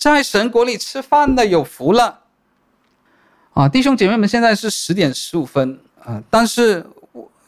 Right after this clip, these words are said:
像我们刚才一开始提到，为什么我们今天要讲那么长呢？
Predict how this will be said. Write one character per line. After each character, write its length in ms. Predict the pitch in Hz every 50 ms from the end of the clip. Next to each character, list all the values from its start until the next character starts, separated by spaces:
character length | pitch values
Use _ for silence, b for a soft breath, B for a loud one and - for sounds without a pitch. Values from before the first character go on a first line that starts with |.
| _
像 260 | - - - 262 254 240
我 60 | 214
们 120 | 170 170
刚 160 | 175 196 202
才 140 | 185 185 175
一 60 | 185
开 200 | 190 - 175 170
始 120 | 165 - 139
提 180 | - - 135
到， 140 | 156 208 220
为 160 | 233 302 311
什 180 | 277 - 202 185
么 80 | 202 208
我 160 | 190 185 175
们 160 | 139 135 147
今 140 | - 190 185
天 80 | 190
要 100 | 185 180
讲 260 | 175 - - 117 107 113 _ _ _ _ _ _ _ _ -
那 80 | 226
么 140 | 214 202 180
长 360 | 139 - - - - 101 101 113
呢？ 100 | 123 139